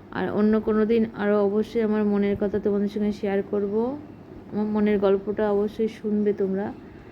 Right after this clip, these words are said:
আশা করি ভালোই লাগবে। আর হ্যাঁ, নতুন বন্ধু হলে অবশ্যই আমার চ্যানেলটা সাবস্ক্রাইব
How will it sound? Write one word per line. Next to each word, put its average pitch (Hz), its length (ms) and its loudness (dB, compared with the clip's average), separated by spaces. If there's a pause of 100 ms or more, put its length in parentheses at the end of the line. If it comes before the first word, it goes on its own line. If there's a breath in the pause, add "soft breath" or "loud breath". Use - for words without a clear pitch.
(960 loud breath)
আশা 226 200 0
করি 240 240 2
ভালোই 214 300 4
লাগবে। 196 460 0 (1300 loud breath)
আর 214 360 4 (320)
হ্যাঁ, 247 320 2
নতুন 233 400 0
বন্ধু 254 320 4
হলে 269 180 6
অবশ্যই 247 380 2
আমার 254 160 0
চ্যানেলটা 233 360 -2
সাবস্ক্রাইব 233 480 -4